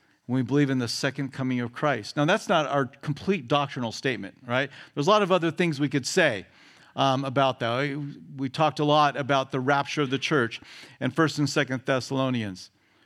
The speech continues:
Well, I believe it's gonna happen before, uh, the Great Tribulation. Others believe it's gonna happen in the middle, and others believe it's gonna happen at the end. And they,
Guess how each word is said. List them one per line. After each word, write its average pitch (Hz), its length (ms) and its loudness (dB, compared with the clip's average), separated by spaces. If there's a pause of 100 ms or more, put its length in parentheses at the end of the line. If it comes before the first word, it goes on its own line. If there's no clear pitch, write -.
(240)
Well, 143 380 2
I 139 140 2
believe 143 260 2
it's 131 140 -8
gonna 147 140 0
happen 139 340 0
before, 143 680 0 (340)
uh, 135 140 2
the 135 100 0
Great 143 220 2
Tribulation. 143 580 0
Others 127 240 -2
believe 131 320 0
it's 127 140 -6
gonna 131 180 -2
happen 127 300 -2
in 123 40 -2
the 123 80 0
middle, 143 360 0
and 123 80 -2
others 123 260 -4
believe 135 180 -2
it's 120 120 -6
gonna 123 160 -4
happen 123 320 -2
at 110 100 -6
the 110 180 -10
end. 143 380 0 (400)
And 127 480 -2 (760)
they, 135 400 -2